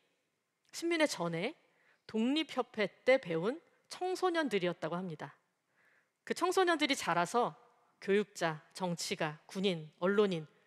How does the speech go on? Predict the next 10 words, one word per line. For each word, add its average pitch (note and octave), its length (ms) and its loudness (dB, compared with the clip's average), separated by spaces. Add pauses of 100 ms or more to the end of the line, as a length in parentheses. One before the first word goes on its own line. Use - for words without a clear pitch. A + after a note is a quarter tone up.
(140)
그런 F#3 420 -2
민족 G3+ 520 -2
지도자들이 F3+ 640 -2
된 E3 180 -10
것이죠. D#3+ 400 -6 (840)
다시 F#3+ 280 0
한번 G3 480 2
교육의 A#3+ 440 2
중요성을 F#3+ 500 -2
인식하면서 F#3+ 840 -2